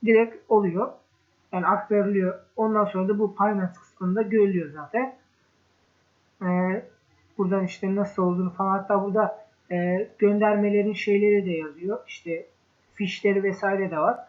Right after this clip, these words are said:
Onlara da bakabilirsiniz. Ee, şimdi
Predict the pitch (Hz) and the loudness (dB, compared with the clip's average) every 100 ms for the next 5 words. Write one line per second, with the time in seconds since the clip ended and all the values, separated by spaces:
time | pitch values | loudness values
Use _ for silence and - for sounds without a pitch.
0 | _ _ 190 196 185 165 180 180 226 233 | _ _ -4 -2 -2 -4 -4 -2 -2 -2
1 | 226 233 233 - _ _ _ _ _ _ | -4 -4 -4 -6 _ _ _ _ _ _
2 | _ - 180 180 185 - _ _ _ - | _ -6 -2 0 -2 -6 _ _ _ -4
3 | 254 247 247 | 0 2 0